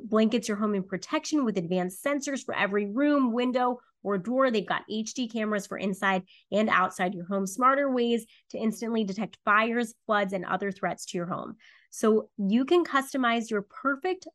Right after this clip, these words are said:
home system in just a few minutes at simply safe dot com slash locked on N H L. You can save twenty percent on your SimpliSafe security system when you sign up for an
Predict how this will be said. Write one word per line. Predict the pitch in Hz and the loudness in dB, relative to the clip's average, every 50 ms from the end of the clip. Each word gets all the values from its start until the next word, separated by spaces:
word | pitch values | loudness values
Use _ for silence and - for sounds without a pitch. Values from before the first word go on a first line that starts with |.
| _ _ _ | _ _ _
home | - - 247 247 254 254 254 254 254 - _ _ _ | -6 0 2 4 6 6 4 4 2 -2 _ _ _
system | - - - - 262 254 - - - 208 170 175 185 185 185 _ _ _ _ - | -20 -6 0 2 2 2 0 0 0 0 0 0 -2 -4 -6 _ _ _ _ -4
in | 208 226 | -2 -2
just | 190 202 196 | -2 -2 -4
a | 285 | -6
few | - - 285 285 | -4 -2 0 2
minutes | 254 226 214 214 202 - | 2 2 2 0 0 0
at | - - - | -2 -2 -2
simply | - - - 214 226 220 302 311 | -4 -4 -2 -2 -2 0 -2 -4
safe | 302 - - 226 233 226 | -2 -2 -2 -2 0 0
dot | - 233 240 - | 0 -2 -2 0
com | - 202 185 185 190 | 0 2 2 2 0
slash | 190 - 185 175 180 180 - - | -2 -2 -2 -2 -2 -4 -6 -8
locked | - 196 185 175 208 226 - 277 | -2 0 2 2 2 0 0 2
on | 226 220 220 | 2 2 2
N | 226 - 190 190 | 0 -2 -2 -2
H | 190 233 262 - | -2 -4 -4 -4
L. | 226 175 165 165 170 180 - - _ _ _ | -2 -2 0 0 -2 -4 -8 -16 _ _ _
You | - 196 | -10 -8
can | 208 196 | -6 -4
save | - 208 208 190 - - - - - _ - | -2 -2 -4 -4 -8 -14 -20 -20 -20 _ -20
twenty | - - - 220 233 262 262 339 349 | -12 -4 0 2 2 2 4 2 2
percent | 359 - 359 359 302 - - 214 196 208 208 | 2 2 0 -2 -2 0 -2 0 0 -2 -2
on | - 196 196 180 | -2 -2 -2 -2
your | 185 | -4
SimpliSafe | 180 - - 208 196 190 214 202 214 - - 185 185 | -6 -6 -4 -4 -2 0 0 -2 -2 -2 -2 -4 -4
security | - - 180 - - 240 269 277 285 | -4 -8 -10 -8 -6 -4 -2 -2 -2
system | 277 - 294 269 - 302 277 269 262 | -2 -4 -6 -2 0 0 2 2 2
when | 226 196 202 | 0 0 0
you | 202 | 0
sign | 190 - 220 190 185 | 0 0 0 0 0
up | 185 180 - | -2 -4 -4
for | _ 208 | _ -6
an | 190 180 | -6 -4